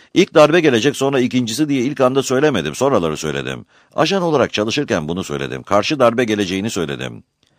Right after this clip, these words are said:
Değişik yaklaşımlar geliyordu kaynaktan. Ama şundan kesinlikle eminim. Kendi açımdan muhakemelerim açısından.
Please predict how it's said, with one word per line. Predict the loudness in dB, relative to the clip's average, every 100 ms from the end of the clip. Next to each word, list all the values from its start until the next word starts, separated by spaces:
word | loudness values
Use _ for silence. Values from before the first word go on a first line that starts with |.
| _ _ _ _ _
Değişik | -10 -6 -6 -4
yaklaşımlar | -6 -6 -8 -8 -8
geliyordu | -8 -8 -8 -10 -10
kaynaktan. | -10 -10 -10 -14 -14 -16 -20 _ _ _ _ _ _
Ama | 2 4
şundan | 4 2 0
kesinlikle | 0 -2 -2 -2 -2
eminim. | -2 -4 -6 -8
Kendi | 0 0 2
açımdan | 2 0 -2 -2
muhakemelerim | 0 0 0 -2 -2 -4 -4
açısından. | -4 -6 -8 -8 -8 -8 -10